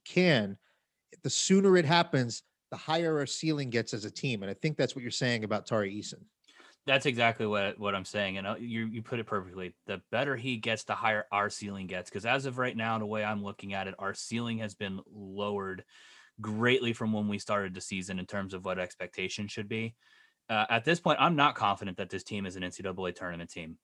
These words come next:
Speaker 2: Um, I'm not confident in that at all. I would not be betting any money on it.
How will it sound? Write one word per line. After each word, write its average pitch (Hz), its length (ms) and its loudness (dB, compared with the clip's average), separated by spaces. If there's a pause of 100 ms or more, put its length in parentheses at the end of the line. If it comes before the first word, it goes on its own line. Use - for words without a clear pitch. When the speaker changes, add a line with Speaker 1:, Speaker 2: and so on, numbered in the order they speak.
(420)
Speaker 2:
Um, 98 300 2 (120)
I'm 120 120 0
not 143 160 4
confident 131 320 4
in 117 80 -2
that 113 120 0
at 107 80 0
all. 92 260 0
I 104 80 -2
would 107 160 0
not 113 280 0
be 117 100 -2
betting 110 320 -2
any 107 160 -2
money 104 220 -2
on 90 160 -4
it. 87 140 -8